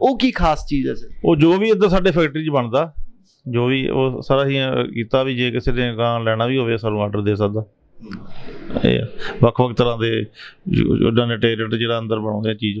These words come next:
Speaker 2: ਉਹ ਅਸੀਂ ਕੀਤੇ ਆ।
Speaker 1: ਅੱਛਾ, ਅ, ਸਿੱਧੂ ਸਰ, ਇੱਕ ਚਾਅ ਹੁੰਦਾ ਨਾ ਇਸ ਦਿਨ ਦੇ ਉੱਤੇ ਭੈਣਾਂ ਦਾ,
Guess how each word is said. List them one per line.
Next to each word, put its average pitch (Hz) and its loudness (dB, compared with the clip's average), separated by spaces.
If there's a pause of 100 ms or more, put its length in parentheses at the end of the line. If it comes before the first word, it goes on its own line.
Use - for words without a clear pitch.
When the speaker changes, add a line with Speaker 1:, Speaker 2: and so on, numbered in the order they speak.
Speaker 2:
ਉਹ 113 2
ਅਸੀਂ 107 -6 (300)
ਕੀਤੇ 107 -2
ਆ। 107 -4 (1120)
Speaker 1:
ਅੱਛਾ, - 2 (220)
ਅ, 151 6
ਸਿੱਧੂ 151 8
ਸਰ, 170 2
ਇੱਕ 170 2 (160)
ਚਾਅ 147 4
ਹੁੰਦਾ 127 4
ਨਾ 139 0
ਇਸ 139 2
ਦਿਨ 123 2
ਦੇ 123 0
ਉੱਤੇ 127 -2
ਭੈਣਾਂ 117 0
ਦਾ, 113 0